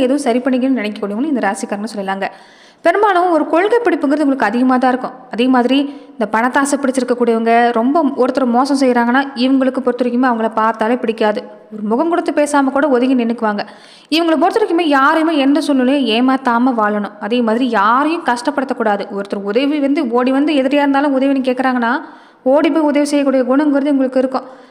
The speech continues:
அதனாலேயே நிறைய பேருடைய பகையை சம்பாதிக்கக்கூடியவங்களாவும் இவங்களா தான் இருப்பாங்க. எல்லாருடைய அன்பை சம்பாதிக்கக்கூடியவங்களாவும் இந்த ராசிக்காரங்க இருப்பாங்கன்னு சொல்லலாங்க. கடகராசிக்காரங்களை தான் இந்த ராசிக்காரங்கன்னு சொல்லலாங்க.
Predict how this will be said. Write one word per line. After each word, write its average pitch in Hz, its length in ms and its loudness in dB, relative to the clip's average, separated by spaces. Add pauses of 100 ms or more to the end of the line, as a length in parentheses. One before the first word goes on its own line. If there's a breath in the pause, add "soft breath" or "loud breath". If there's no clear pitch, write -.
(200 loud breath)
அதனாலேயே 392 420 0
நிறைய 339 200 0 (120)
பேருடைய 320 300 2 (140)
பகையை 349 380 2
சம்பாதிக்கக்கூடியவங்களாவும் 285 800 0
இவங்களா 262 280 2
தான் 254 80 2
இருப்பாங்க. 262 280 0 (240)
எல்லாருடைய 294 480 2 (140)
அன்பை 339 280 0 (120)
சம்பாதிக்கக்கூடியவங்களாவும் 262 920 0
இந்த 233 160 -2
ராசிக்காரங்க 226 460 -2
இருப்பாங்கன்னு 214 360 -4
சொல்லலாங்க. 196 360 -2 (580 loud breath)
கடகராசிக்காரங்களை 277 840 0
தான் 262 160 0 (120)
இந்த 359 280 2
ராசிக்காரங்கன்னு 262 580 0
சொல்லலாங்க. 220 320 0